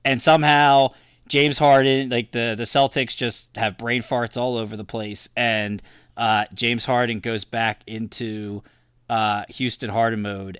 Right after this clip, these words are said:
and, uh, hits, hit, hits a, hits a, hits a clutch runner to send the game into overtime, and then hits a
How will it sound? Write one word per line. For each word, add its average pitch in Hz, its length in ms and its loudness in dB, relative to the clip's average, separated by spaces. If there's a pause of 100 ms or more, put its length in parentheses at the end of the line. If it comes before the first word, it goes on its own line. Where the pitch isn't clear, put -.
and, 101 540 -12 (360)
uh, 104 360 -6
hits, 117 320 -8
hit, 117 180 -14
hits 117 220 -8
a, 120 60 -8
hits 117 240 -10
a, 104 200 -12
hits 131 200 -10
a - 40 -10
clutch - 320 -4
runner 123 460 -2 (460)
to 120 160 -2
send 127 240 0
the 120 40 -2
game 117 220 -2
into 113 220 -4
overtime, 117 680 -8
and 117 140 -8
then 113 160 -8
hits 113 340 -8
a 107 420 -8